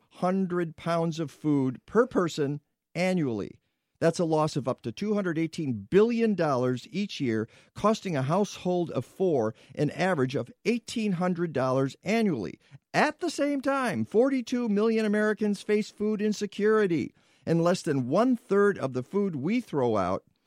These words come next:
would be enough to feed this population completely. Can I say that again? Less than one-third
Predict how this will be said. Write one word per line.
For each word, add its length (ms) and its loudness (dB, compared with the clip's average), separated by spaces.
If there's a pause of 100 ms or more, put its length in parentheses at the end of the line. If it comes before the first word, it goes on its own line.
(220)
would 140 -2
be 160 2
enough 280 0
to 120 -6
feed 280 -6
this 140 -2
population 800 -2
completely. 1120 -2
Can 160 0
I 80 2
say 220 0
that 200 0
again? 240 0
Less 420 2
than 360 0
one-third 1160 4